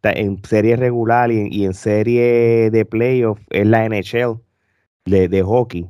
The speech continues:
que ellos tienen un premio como tal de, de cómo tú jugaste en los playoffs, no importa si entraste a la final y no, pues, que, que, pero, este, la, el N B A no funciona así,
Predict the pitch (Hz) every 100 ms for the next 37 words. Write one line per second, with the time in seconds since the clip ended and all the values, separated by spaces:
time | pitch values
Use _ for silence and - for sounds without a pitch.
0 | - 92 92 95 110 110 110 107 110 113
1 | 107 104 101 101 95 117 117 107 98 92
2 | 87 95 101 110 107 107 107 110 107 92
3 | 113 110 104 98 95 107 104 110 110 87
4 | - 98 113 107 104 107 104 104 104 117
5 | 117 _ _ _ 92 85 95 87 95 92
6 | 92 90 87 87 - 92 90 - 92 90
7 | 90 - 98 95 98 107 107 113 110 107
8 | 113 - 110 117 113 113